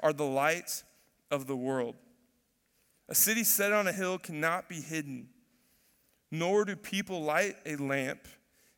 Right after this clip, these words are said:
and put it under a basket, but on a stand, and it gives light to all in the house. In the same way,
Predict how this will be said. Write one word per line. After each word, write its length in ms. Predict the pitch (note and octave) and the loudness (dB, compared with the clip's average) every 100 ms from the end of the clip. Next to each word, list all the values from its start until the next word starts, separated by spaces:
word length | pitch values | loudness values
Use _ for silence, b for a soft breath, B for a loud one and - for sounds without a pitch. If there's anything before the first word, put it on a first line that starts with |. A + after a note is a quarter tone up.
| - | -12
and 140 | C3+ | -10
put 160 | - G3 | -4 -2
it 120 | F3+ | -2
under 220 | E3+ E3 | -2 0
a 60 | C3+ | 0
basket, 480 | C#3 C#3 - D3 - | 0 0 -2 -8 -8
but 120 | C#3+ | -6
on 160 | D3+ D#3 | -6 -6
a 40 | |
stand, 680 | - - E3+ D#3 C3+ C3 - b b b b | -6 -4 -4 -4 -4 -6 -12 b b b b
and 100 | C#3+ | -6
it 120 | D3 D3 | -4 -4
gives 320 | E3+ F3 D#3 | -6 -6 -2
light 500 | C#3+ C3+ - - - b b b - | 0 0 -2 -10 -14 b b b -12
to 200 | D3+ C#3+ | -8 -2
all 400 | C#3+ C3 C3 C3+ - | 0 0 -2 -6 -14
in 120 | - B2 | -12 -12
the 80 | |
house. 680 | A#2+ D3+ C#3 - - - - _ _ _ _ _ _ _ _ _ _ - | -10 -12 -12 -16 -20 -20 -20 _ _ _ _ _ _ _ _ _ _ -6
In 160 | E3 | -4
the 60 | D#3+ | 0
same 380 | - F#3+ F#3 C3+ | 0 0 -2 -6
way, 200 | B2 | -8